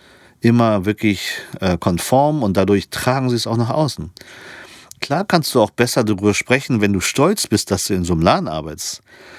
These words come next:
Wenn du in irgendeinem Café-Restaurant arbeitest, was keinen interessiert, ob du nun einen Schnitzel oder einen Rumsteak bekommst, was average ist,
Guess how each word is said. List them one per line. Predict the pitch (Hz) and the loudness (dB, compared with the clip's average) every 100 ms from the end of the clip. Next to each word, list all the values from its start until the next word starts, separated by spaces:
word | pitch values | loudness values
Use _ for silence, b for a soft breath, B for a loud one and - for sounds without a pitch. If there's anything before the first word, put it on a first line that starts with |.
| B B B | B B B
Wenn | 104 | 2
du | 104 | 4
in | 107 107 - | 4 4 6
irgendeinem | 160 202 175 | 6 6 0
Café-Restaurant | 113 117 - 156 143 131 123 117 90 | -4 -4 0 2 2 0 2 0 0
arbeitest, | 117 170 120 90 104 - | 0 2 0 0 -2 0
was | 107 98 | -2 -2
keinen | - 127 127 | 0 0 2
interessiert, | 117 92 - 156 175 | -2 -2 0 2 2
ob | 104 104 | 0 -4
du | 113 | -2
nun | 107 107 101 | 2 2 2
einen | 98 101 | 2 2
Schnitzel | - 143 156 - 123 | 2 0 2 2 4
oder | 107 98 | 6 4
einen | 98 98 | 2 0
Rumsteak | 98 151 - 131 - | 2 2 2 0 0
bekommst, | 107 - 117 113 - - B B B B B | -4 0 2 0 -4 -12 B B B B B
was | 107 - - | 2 2 0
average | 143 170 98 - | 2 4 2 2
ist, | 98 147 - | 0 0 -2